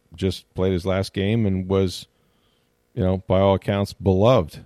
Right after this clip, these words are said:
you know, and no one spoke about it. And it was, it happened back in two thousand and ten. So you can outplay it,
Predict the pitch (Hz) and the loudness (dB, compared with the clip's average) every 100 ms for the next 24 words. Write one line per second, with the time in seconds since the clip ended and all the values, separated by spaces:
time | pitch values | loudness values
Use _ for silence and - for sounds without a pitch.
0 | _ 147 95 92 92 95 90 90 104 107 | _ -6 -2 0 0 0 0 0 0 -2
1 | - - 90 85 87 85 107 98 92 92 | -4 -4 -4 -2 -4 -2 -2 -2 -2 -2
2 | 92 87 - 92 95 92 92 90 95 98 | -2 -2 -4 -2 -2 -2 -4 -4 -6 -4
3 | 98 92 95 90 92 120 104 62 _ _ | -2 -2 -2 -4 -2 -2 -2 -6 _ _
4 | _ _ _ _ _ - 110 101 101 - | _ _ _ _ _ 0 4 6 4 -2
5 | _ - _ _ _ _ _ - 113 135 | _ -20 _ _ _ _ _ -2 2 4
6 | 127 120 - 135 131 98 | 2 0 0 2 4 2